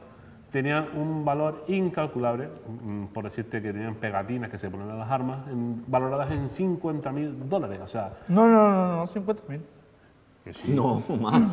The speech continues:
Speaker 2: Quinientos,
Speaker 1: A ver.
Speaker 2: casi quinientos mil, que no
Speaker 1: No,
Speaker 2: es lo mismo.
Speaker 1: todo su inventario, o sea, todo lo que tenían armas y pegatinas y cosas, casi llevaba quinientos mil dólares, pero la, tenía, es casualidad, cuatro pegatinas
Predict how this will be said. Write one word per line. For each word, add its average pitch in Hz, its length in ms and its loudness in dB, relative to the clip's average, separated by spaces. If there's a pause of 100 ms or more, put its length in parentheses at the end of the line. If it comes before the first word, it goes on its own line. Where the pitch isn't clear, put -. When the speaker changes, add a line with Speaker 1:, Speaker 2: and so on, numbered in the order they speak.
(280)
Speaker 2:
Quinientos, 233 380 12
Speaker 1:
A - 80 6
ver. - 80 -2
Speaker 2:
casi 247 280 12
quinientos 226 420 10
mil, 196 500 8
que - 120 10
no 156 80 12
Speaker 1:
No, 151 80 12
Speaker 2:
es 226 60 12
lo 202 80 10
mismo. 202 180 10
Speaker 1:
todo 190 140 12
su 160 80 6
inventario, 180 720 12 (400)
o 104 60 -2
sea, 117 160 2
todo 127 140 0
lo 135 40 2
que 143 80 2
tenían 139 220 0
armas 143 340 0
y 120 400 0
pegatinas 113 440 -2
y 135 80 -2
cosas, 147 340 -2
casi 131 240 -4
llevaba 131 280 0
quinientos 110 440 -4
mil 110 160 -4
dólares, 101 280 -6
pero 110 160 -8
la, 113 200 -4
tenía, 127 240 -4
es 131 240 -4
casualidad, 131 500 2 (140)
cuatro 175 260 6
pegatinas 151 480 0